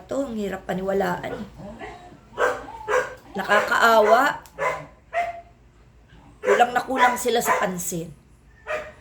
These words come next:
Kasi ang dami nang hindi kumikibo ng mga loyalista at mga D D S. Guro, pag isip-isip na nila, may mga ilan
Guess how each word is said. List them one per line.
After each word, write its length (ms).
Kasi 160
ang 160
dami 320
nang 380
hindi 260
kumikibo 560
ng 140
mga 220
loyalista 720
at 60
mga 260
D 40
D 40
S. 320
Guro, 340
pag 220
isip-isip 480
na 160
nila, 320
may 160
mga 260
ilan 220